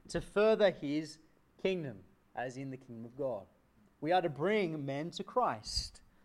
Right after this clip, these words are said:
Show others that they too can enter the kingdom of God. How? By being born again. And so that's why we're here. That's our focus. Our focus is not to bring the kingdom in, as some people believe. That's not what we're doing. We're not looking forward to the reign.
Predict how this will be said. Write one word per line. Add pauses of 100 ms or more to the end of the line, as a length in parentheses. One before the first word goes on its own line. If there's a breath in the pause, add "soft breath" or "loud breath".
(320 soft breath)
Show
others
that
they
too
can
enter
the
kingdom
of
God.
How? (240 loud breath)
By
being
born (120)
again. (460 soft breath)
And
so
that's
why
we're
here.
That's
our
focus. (280 soft breath)
Our
focus
is
not
to
bring
the
kingdom
in, (140)
as
some
people
believe.
That's
not
what
we're
doing.
We're
not (220 loud breath)
looking
forward
to
the
reign.